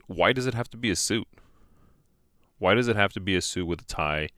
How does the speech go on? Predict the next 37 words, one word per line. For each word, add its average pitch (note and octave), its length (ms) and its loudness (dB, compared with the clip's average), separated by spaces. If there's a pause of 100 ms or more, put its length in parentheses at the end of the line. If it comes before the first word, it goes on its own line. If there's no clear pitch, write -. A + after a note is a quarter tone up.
(480)
Why F#2 120 4
can't A2 280 0
it F#2 80 -4
be G2 100 0
that F2+ 120 6
you're E2+ 140 4
just E2+ 220 -4
dressed - 260 0
professionally, D#2+ 760 0 (960)
but A#2+ 80 4
you B2 100 6
don't C3+ 140 4
have B2 120 2
to A2+ 80 4
look G#2+ 140 4
exactly F#2 440 0
like E2 160 2
everybody E2 320 -2
that's D2+ 180 -4
sitting D2+ 220 -4
at C2 80 -10
the - 80 -14
table? - 400 -4 (1300)
And G2 460 2 (520)
even C#3 140 0
though D3+ 80 6
it A#2+ 60 8
was G2 140 2
difficult A2+ 460 2
for - 80 -8
me E2 380 -4 (260)
to - 100 -4
understand F#2+ 440 -2
that C#2+ 180 -4 (460)
for - 80 -10
some - 160 -6
time, C#2+ 380 -6